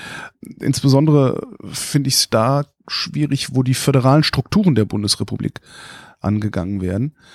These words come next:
weil ich nämlich bei aller Kritik, also ich habe mich jahrelang, jahrzehntelang wahrscheinlich über Föderalismus aufgeregt. Der Föderalismus ist die Rache der Alliierten.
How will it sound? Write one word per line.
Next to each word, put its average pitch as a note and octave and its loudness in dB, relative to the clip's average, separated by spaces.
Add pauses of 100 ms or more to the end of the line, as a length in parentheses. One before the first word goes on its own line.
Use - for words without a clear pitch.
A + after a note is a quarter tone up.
(260)
weil A#2 2
ich A#2 2
nämlich B2 4
bei B2 4
aller C#3+ 2
Kritik, - 0
also G#2+ 2
ich A2 -2
habe B2 0
mich A#2 -2
jahrelang, B2 4
jahrzehntelang A#2+ 4
wahrscheinlich A2 -2
über G#2+ 0
Föderalismus A2+ 2
aufgeregt. - -4
Der G2+ -2
Föderalismus G#2+ 0
ist - -2
die G#2 2
Rache G#2+ 0
der G2 0
Alliierten. G#2 0